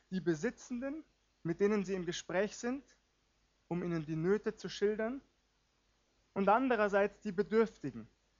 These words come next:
denn sie können das Geld weiter verteilen. Das klingt nach einer funktionierenden Struktur. Vielleicht fragt ihr euch, was soll das? Warum betrachtet der Pastor das alles so genau,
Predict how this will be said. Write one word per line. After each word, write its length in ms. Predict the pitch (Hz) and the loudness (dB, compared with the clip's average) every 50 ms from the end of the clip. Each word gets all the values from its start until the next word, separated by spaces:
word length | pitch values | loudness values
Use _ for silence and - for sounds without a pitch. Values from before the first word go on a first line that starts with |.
| _ _ _ _ _ _ _ _ _ _ _ _ _ _ _ _ _ _ _ | _ _ _ _ _ _ _ _ _ _ _ _ _ _ _ _ _ _ _
denn 140 | 165 190 190 | -6 -6 -4
sie 80 | 180 202 | -6 -6
können 300 | 196 208 208 208 202 190 | -6 -4 -2 -2 0 -2
das 180 | 185 185 - | -4 -6 -4
Geld 240 | - 190 190 165 156 | -2 -2 -2 -2 0
weiter 320 | 165 170 175 175 - 147 131 | 0 0 0 -2 -4 -10 -10
verteilen. 580 | - 139 131 - - 131 120 117 117 117 117 - _ - - - _ | -10 -14 -14 -14 -14 -16 -14 -12 -12 -14 -14 -16 _ -20 -20 -8 _
Das 220 | - 226 226 - - | -2 -2 -2 -4 -6
klingt 440 | - 226 254 262 247 - - - _ _ _ _ _ _ _ _ _ _ _ _ _ _ _ _ _ _ _ _ _ _ _ _ _ _ | -4 -2 -2 -2 -2 -6 -10 -20 _ _ _ _ _ _ _ _ _ _ _ _ _ _ _ _ _ _ _ _ _ _ _ _ _ _
nach 120 | 175 - | -4 -2
einer 180 | - 170 170 165 | 0 0 -2 0
funktionierenden 640 | - 190 175 - - 180 170 175 180 180 175 190 196 | 0 -2 -4 0 0 0 2 2 2 2 0 -2 -2
Struktur. 560 | 202 - 208 208 - _ - - 131 110 104 - _ _ _ _ _ _ _ _ _ _ _ _ _ _ _ _ _ _ _ _ _ _ _ _ _ _ _ _ _ _ _ _ _ _ _ _ _ _ _ _ _ _ - - - - | -2 -4 -6 -6 -6 _ -8 -6 -6 -6 -8 -12 _ _ _ _ _ _ _ _ _ _ _ _ _ _ _ _ _ _ _ _ _ _ _ _ _ _ _ _ _ _ _ _ _ _ _ _ _ _ _ _ _ _ -20 -20 -20 -4
Vielleicht 360 | - 180 180 214 254 - - | 2 8 8 8 8 8 8
fragt 260 | - 226 - - - 240 | 10 10 10 10 12 10
ihr 100 | 226 214 | 10 12
euch, 180 | 214 214 - | 12 10 8
was 180 | 196 190 - - | 6 4 4 4
soll 200 | 151 143 147 139 | 4 4 6 4
das? 280 | 123 113 - - - - _ _ _ _ _ _ _ _ _ _ _ _ _ _ _ _ _ _ _ - - - - _ | 2 0 0 -6 -16 -20 _ _ _ _ _ _ _ _ _ _ _ _ _ _ _ _ _ _ _ -20 -20 -20 2 _
Warum 260 | 175 208 226 254 226 | 8 10 10 10 8
betrachtet 520 | 226 220 - 208 214 202 - - 214 208 | 6 6 10 8 8 8 8 6 6 6
der 80 | 190 180 | 6 4
Pastor 380 | 185 - 202 202 196 - 196 180 | 6 6 4 4 4 2 2 2
das 160 | 180 160 - | 2 4 4
alles 240 | - 185 190 185 - | 4 4 4 4 2
so 120 | 185 180 | 2 4
genau, 500 | 160 170 170 175 190 202 220 220 220 | 4 6 8 12 12 12 12 12 12